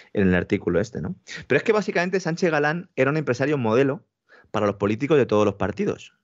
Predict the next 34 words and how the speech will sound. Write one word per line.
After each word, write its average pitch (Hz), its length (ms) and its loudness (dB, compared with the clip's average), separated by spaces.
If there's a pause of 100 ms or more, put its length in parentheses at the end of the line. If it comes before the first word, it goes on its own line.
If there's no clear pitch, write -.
(200)
y 120 100 2
para 98 160 0
los 90 100 -2
medios 107 200 2
de 107 80 0
comunicación, 101 540 -2
no 110 80 0
así 117 160 -2
tanto 120 280 -2
para 95 160 0
los 101 160 0
clientes, 143 560 -4 (680)
pero 85 120 -4
la 80 80 -2
verdad 80 160 0
es - 60 -8
que 123 80 -2
a 104 40 0
los 87 100 -6
medios 90 200 0
de 90 80 2
comunicación 90 560 -2
es - 100 -10
que 92 240 -2
los 87 220 -4
ha 87 80 -4
regado 90 480 0
con 107 140 -2
contratos 80 400 -6
publicitarios 90 760 -2
durante 95 500 0
años 98 380 0
y 92 160 0
años, 110 480 -4